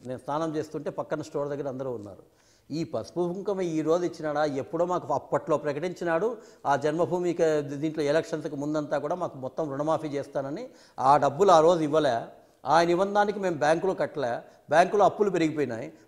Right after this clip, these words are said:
మన ఆస్తులు తాకట్టు పెట్టి జ-, జప్తు చేస్తామంటే కూడా మేమంతా కూడా డబ్బులంతా అప్పుడు చందాలు వేసుకొని కట్టుకున్నాం.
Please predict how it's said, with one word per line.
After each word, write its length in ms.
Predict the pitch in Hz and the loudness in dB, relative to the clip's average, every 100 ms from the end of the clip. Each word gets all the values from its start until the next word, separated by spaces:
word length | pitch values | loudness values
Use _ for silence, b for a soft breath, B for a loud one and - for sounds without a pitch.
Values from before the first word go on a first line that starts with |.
| 135 | -4
మన 120 | 151 | 4
ఆస్తులు 380 | 160 202 233 208 | 6 6 4 4
తాకట్టు 360 | 190 180 180 | 4 4 0
పెట్టి 240 | 185 165 175 | -6 -6 -6
జ-, 420 | 156 165 147 135 | -2 -2 -2 -6
జప్తు 280 | 127 165 214 | 0 0 2
చేస్తామంటే 540 | 185 185 - 170 160 | 0 2 0 0 -2
కూడా 140 | 160 170 | -2 0
మేమంతా 400 | 151 156 156 170 | 0 -2 -2 -2
కూడా 180 | 160 160 | 0 0
డబ్బులంతా 460 | 139 147 156 147 | 0 -2 -4 -2
అప్పుడు 260 | 143 139 131 | -4 -4 -6
చందాలు 240 | 135 156 | -2 0
వేసుకొని 260 | 143 - 139 | 0 -4 -8
కట్టుకున్నాం. 500 | 120 - 127 113 | -8 -8 -8 -8